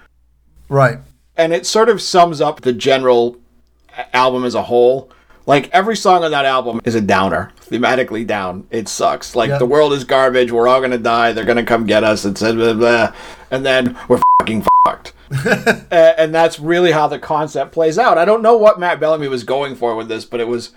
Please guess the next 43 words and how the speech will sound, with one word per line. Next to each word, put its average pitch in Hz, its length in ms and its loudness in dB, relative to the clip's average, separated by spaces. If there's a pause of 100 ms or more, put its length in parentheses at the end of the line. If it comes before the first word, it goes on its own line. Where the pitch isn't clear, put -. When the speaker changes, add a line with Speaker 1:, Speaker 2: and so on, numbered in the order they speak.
(380)
Speaker 2:
I, 143 120 0
the 139 180 -8
feel-bad 151 560 2
album 147 380 0
of 139 80 -10
twenty 143 260 -4
twenty-two. 147 560 -2
I 131 100 2
don't 165 140 0
know, 131 220 2
but 131 280 -2 (760)
Speaker 1:
I 175 80 -4
know. 214 100 2
You 202 140 0
wanna 135 180 4
Speaker 2:
Ugh. - 60 -6
Speaker 1:
call 214 240 0
him 220 60 0
up, 233 140 -2
like, 180 140 -2 (180)
"Hey, 247 140 -2
man, 220 240 -2
you 214 100 -8
good? 285 420 -2 (100)
Speaker 2:
Yeah, 240 160 0
Speaker 1:
You - 40 4
all 220 120 6
right? 247 100 4
Speaker 2:
yeah, 214 160 4
are - 20 0
you 262 220 2
okay? 254 520 -2 (100)
Like, 196 260 2
I 208 80 4
just 247 160 -4
wanna 240 220 0
do, 208 100 -6 (160)
I'm 190 180 0
doing 240 180 2
a 226 40 2
whack-a-mole 180 220 2
this 127 160 -6
check." 92 320 -8